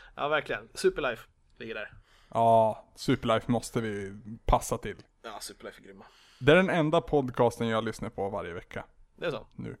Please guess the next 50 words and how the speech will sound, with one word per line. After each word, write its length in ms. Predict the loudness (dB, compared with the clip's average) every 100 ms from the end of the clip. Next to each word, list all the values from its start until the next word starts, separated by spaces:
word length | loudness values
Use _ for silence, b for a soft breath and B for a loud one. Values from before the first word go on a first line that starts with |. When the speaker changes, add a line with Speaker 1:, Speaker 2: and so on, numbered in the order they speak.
| -4
Speaker 2:
Det 80 | 0
har 80 |
blivit 320 | 0 0 -2 -4
så 140 | -6
nu. 140 | -8 -6
Ja, 240 | 2 4 4
det 60 | 2
är 120 | 0
liksom 300 | -2 -2 0
måndagar 560 | 2 4 6 6 6 4
när 100 | 2
jag 220 | 2 2
tar 80 | 0
bussen 300 | 0 -2 -2
till 100 | -2
jobbet, 220 | -2 0
då 100 | -2
börjar 260 | 0 0
jag 100 | 0
lyssna 200 | -2 -6
på 80 | -8
pod-, 360 | -8 -10 -6 -4
eh, 80 | -2
på 280 | 0 -2
Superlife. 600 | -2 -6 -8 -8 -8 -10
Och 60 | -16
så 120 | -12
sen 200 | -8 -6
så 180 | -2 -2 B B B B
när 100 | -2
jag 80 | 0
går 80 | 2
på 120 | 4
lunch 420 | 6 6 6 2
och 60 | -2
sticker 280 | -4 -4 -2
ut 180 | -2 -2
på 60 |
stan, 500 | -4 -2 0 0 -2 -4 -2 -2 -4
då 80 | -4
lyssnar 240 | -6 -4 -4
jag 60 |
på 60 | -4
Superlife. 460 | -6 -4 -2 -4 -2
Och 40 |
så 80 | 0
när 80 | 2
jag 80 |
åker 180 | 2 0
hem, 320 | 0 -2 -4